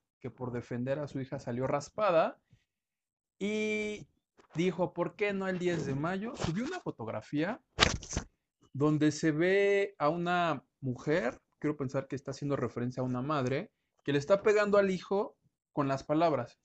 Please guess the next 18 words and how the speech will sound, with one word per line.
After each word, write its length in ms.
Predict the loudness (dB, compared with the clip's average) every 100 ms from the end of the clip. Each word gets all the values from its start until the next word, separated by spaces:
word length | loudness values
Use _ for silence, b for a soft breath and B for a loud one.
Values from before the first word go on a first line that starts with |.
| -16
diciéndole 600 | -4 -2 0 0 0 -2
insultos 880 | -2 -2 -4 -2 -2 0 -4 -6 -6
en 160 | -4
inglés. 520 | -2 2 4 2 -2 _ _ -20 _ _ _ _ _ _ _
Y 120 | -4 -2
Frida 280 | 2 2
Sofía 400 | 2 0 2 4
en 100 | 4
el 140 | 2 0
pie 160 | 0
de 120 | 0 0
foto 360 | -2 -4 -2
de 80 | -2
Instagram 400 | -2 -4 -2 -2
le 80 | -4
pone, 360 | -4 -4 -4
"Felicidades, 840 | -6 -4 -4 -4 0 2 2 0 -6
Alejandra". 520 | -10 -10 -20 -20 _